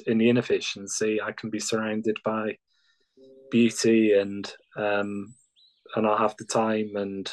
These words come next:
light and fresh air. So for me, um, ha-, having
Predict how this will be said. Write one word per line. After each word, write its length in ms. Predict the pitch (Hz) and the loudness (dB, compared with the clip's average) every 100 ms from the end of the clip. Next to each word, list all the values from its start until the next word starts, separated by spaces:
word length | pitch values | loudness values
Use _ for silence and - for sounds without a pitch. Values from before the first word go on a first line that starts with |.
| - | -8
light 380 | 113 104 104 107 110 | 0 2 4 2 0
and 120 | 101 | -10
fresh 380 | - 110 - - | -2 -2 0 0
air. 380 | 117 107 101 98 | 2 2 0 -4
So 340 | - 110 107 107 _ _ _ _ _ | -4 -2 0 -2 _ _ _ _ _
for 120 | - | 0
me, 600 | 143 165 123 104 104 104 _ _ _ _ _ | 4 6 6 4 -2 -10 _ _ _ _ _
um, 560 | - 113 113 113 113 110 _ _ _ _ _ _ | 0 4 4 4 0 -2 _ _ _ _ _ _
ha-, 220 | 131 143 - | -2 -2 0
having 520 | 143 139 127 120 | 2 4 4 2